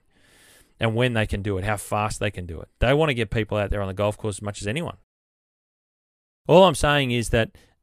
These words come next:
the golf course won't be closed for six months whilst you're waiting for everything to be back up to where it was. You can't do that. It just can be made playable and people will want to play golf.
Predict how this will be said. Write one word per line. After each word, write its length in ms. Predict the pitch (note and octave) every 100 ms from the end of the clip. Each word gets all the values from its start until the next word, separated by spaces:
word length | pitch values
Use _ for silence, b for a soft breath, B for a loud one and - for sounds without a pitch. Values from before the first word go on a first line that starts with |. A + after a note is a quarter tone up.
| _
the 120 | C3
golf 320 | B2+ D3+ F3 -
course 320 | D#3+ C#3+ -
won't 200 | C3 B2
be 80 | A2+
closed 400 | - B2 A2+ -
for 120 | G#2+
six 340 | - A#2+ -
months 500 | A2 G#2 - - - - _ _ _
whilst 640 | A2 A2+ A2+ A2 - - -
you're 140 | A#2
waiting 300 | G#2+ G#2+ A2
for 140 | G#2 - -
everything 400 | A#2+ A2+ G#2+ G#2+
to 120 | G2
be 80 | G2
back 280 | G#2+ G2
up 140 | G#2+ F#2+
to 140 | -
where 160 | G2+ F#2
it 100 | -
was. 320 | F#2 E2 -
You 60 | E3
can't 280 | A#3 A3
do 160 | - F#3+
that. 160 | D#3 - _ _ _ b b b b b b b b _ _ -
It 160 | B2+
just 200 | C#3 E3
can 140 | - E3
be 80 | C3+
made 380 | B2+ B2 B2+
playable 540 | - A#2+ A2+ G2+ A2 E3 - -
and 200 | A2+ G#2+
people 360 | C3 C3 B2+
will 140 | B2 A#2
want 220 | A2+ G#2+
to 60 | A2
play 260 | - G2+
golf. 420 | G2 E2 - -